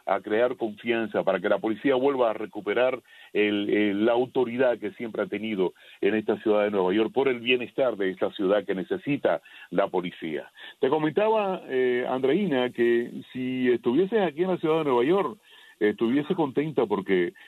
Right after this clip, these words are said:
con mucho beneplácito se recibió ayer la noticia de que una junta de salud aprueba, eh, que las guarderías y centros de cuidado de niños, eh,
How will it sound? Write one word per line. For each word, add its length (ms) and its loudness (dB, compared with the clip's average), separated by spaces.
con 180 0
mucho 300 0
beneplácito 800 0
se 180 0
recibió 640 0
ayer 260 2
la 180 2
noticia 600 0
de 160 0
que 80 0
una 220 2
junta 320 0
de 180 0
salud 460 0
aprueba, 640 0
eh, 380 2
que 80 0
las 180 -2
guarderías 800 0
y 140 -6
centros 460 0
de 120 2
cuidado 520 2
de 80 -6
niños, 520 -2
eh, 520 2